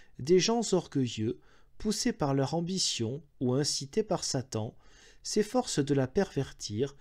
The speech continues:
ou obscurcir par leurs opinions fantastiques. Il ne faut pas nous troubler comme s'il était advenu quelque chose de nouveau. C'est pourquoi,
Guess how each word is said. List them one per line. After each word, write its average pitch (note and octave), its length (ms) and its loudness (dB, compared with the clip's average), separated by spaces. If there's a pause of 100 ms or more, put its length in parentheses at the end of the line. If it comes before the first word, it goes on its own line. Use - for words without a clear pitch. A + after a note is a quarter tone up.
(360)
ou D#3+ 200 0
obscurcir C#3 920 -2
par C#3+ 240 4
leurs C3+ 240 2
opinions C#3 480 0
fantastiques. - 840 -8 (760)
Il C#3+ 100 2
ne D3 100 4
faut B2 180 2
pas D3 200 6
nous C3 140 2
troubler E3 600 6 (200)
comme E3 260 2
s'il F3 300 0
était F3 220 4
advenu D#3 420 2
quelque C3+ 320 0
chose D#3+ 380 2
de A#2+ 160 -2
nouveau. E3+ 480 4 (480)
C'est - 220 -2
pourquoi, B2 580 -2